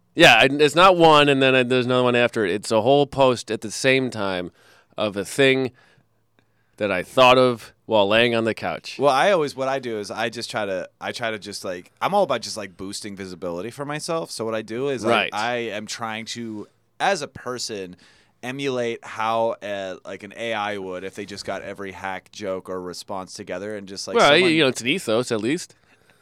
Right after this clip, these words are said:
Speaker 2: My etho-, my ethos is I have nothing to give except what's been given.
Speaker 1: Yes.
Speaker 2: I wanna recycle things. What I, I want my
Speaker 1: It's a,
Speaker 2: ideal
Speaker 1: you're,
Speaker 2: so-
Speaker 1: you're, you're a, you're a, uh, you'll like this.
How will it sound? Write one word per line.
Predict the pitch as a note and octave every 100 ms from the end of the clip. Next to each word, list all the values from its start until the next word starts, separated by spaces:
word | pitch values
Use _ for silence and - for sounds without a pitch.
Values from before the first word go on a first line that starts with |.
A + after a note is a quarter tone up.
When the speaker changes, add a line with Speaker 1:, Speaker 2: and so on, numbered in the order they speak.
| - - -
Speaker 2:
My | E3
etho-, | G3 G#3 G#3 E3 -
my | D3 D#3
ethos | D#3 D3+ D3+ D3 D3 -
is | A#2+ A#2+ A#2+ -
I | A#2 B2+
have | B2 A2+ G#2+ A#2
nothing | A#2 A#2+ B2 A#2
to | A#2
give | G#2 G#2 F#2+ F2+ _ -
except | A#2 - A#2+ -
what's | A2 -
been | G#2+ G2
given. | F2 E2 E2+
Speaker 1:
Yes. | D#3 D#3 - - - _ _ _ - E3+
Speaker 2:
I |
wanna | F#3 A3
recycle | G#3 - F#3 G#3 G3 -
things. | G#2 E2+ - - _ _ _ _ _ _ _ _
What | B2 F3 A3
I, | - D#3
I | G3 E3
want | A#3 C#4 -
my | E3 G#3+
Speaker 1:
It's |
a, | A3
Speaker 2:
ideal | D#3 D3 E3
Speaker 1:
you're, | E3+
Speaker 2:
so- | G3
Speaker 1:
you're, | F3+
you're | E3 E3+ D#3+
a, | D#3
you're | D#3 D#3 D3+ C#3
a, | - C3 B2+
uh, | B2 -
you'll | G#2 B2
like | G#2+ F#2+
this. | -